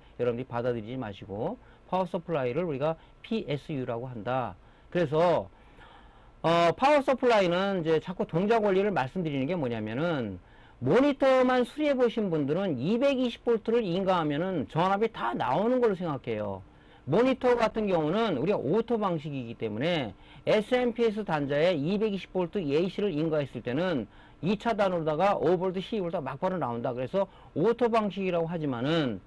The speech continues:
피씨에스는 파워 서플라이, 에이티엑스 파워 서플라이라든가 아니면 티비에스는 에스엠피에스는 스탠바이 방식이라는 얘기를 무지무지하게 많이 강조했습니다. 자,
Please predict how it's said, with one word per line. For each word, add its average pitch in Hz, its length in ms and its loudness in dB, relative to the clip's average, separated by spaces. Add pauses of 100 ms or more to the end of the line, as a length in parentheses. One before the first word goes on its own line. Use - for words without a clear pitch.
(440)
피씨에스는 233 1040 0
파워 240 240 0
서플라이, 165 440 0
에이티엑스 190 380 -2
파워 196 180 2
서플라이라든가 120 960 -2 (440)
아니면 190 440 2
티비에스는 233 760 0
에스엠피에스는 170 920 -2 (260)
스탠바이 214 540 0
방식이라는 143 560 -4
얘기를 139 240 -2
무지무지하게 202 720 0
많이 147 220 -4
강조했습니다. 104 840 -8 (260)
자, 160 200 0